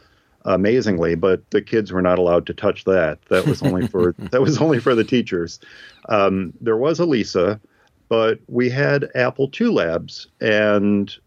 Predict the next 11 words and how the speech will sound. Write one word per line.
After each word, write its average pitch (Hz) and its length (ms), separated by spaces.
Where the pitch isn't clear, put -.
my 123 400
first 147 500
job 98 720
ever, 98 460
my 104 160
first 123 340
paying 110 400
job, 85 300
I 85 40
should 92 240
say, 87 360